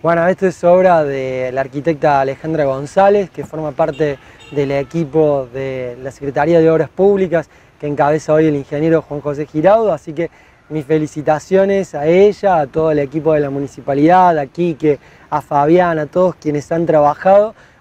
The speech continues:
porque la verdad es que año a año se va renovando el Paseo de las Luces con una intención clara de poder ofrecer un espacio creativo, un espacio,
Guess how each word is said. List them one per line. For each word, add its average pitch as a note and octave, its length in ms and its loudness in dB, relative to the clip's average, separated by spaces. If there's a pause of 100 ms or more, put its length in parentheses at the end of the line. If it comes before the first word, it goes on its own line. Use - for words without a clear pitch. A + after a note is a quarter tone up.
porque D3+ 200 -6
la D#3+ 120 4
verdad G3 260 2
es G#3+ 80 -8
que F3+ 140 -2
año F#3+ 260 2
a G3+ 60 4
año A3 180 0
se - 140 -8
va E3 100 2
renovando E3+ 600 0
el D#3+ 60 -2
Paseo D3 360 -2
de E3 100 4
las D#3 140 -2
Luces F3+ 420 0 (300)
con D3+ 220 -2
una F3 120 0
intención D#3+ 600 0
clara F#3 440 2
de D#3+ 380 0 (240)
poder E3 200 0
ofrecer F3+ 680 0
un E3+ 100 -2
espacio D#3+ 500 -4
creativo, G3+ 760 2
un E3 100 -2
espacio, D#3 640 -4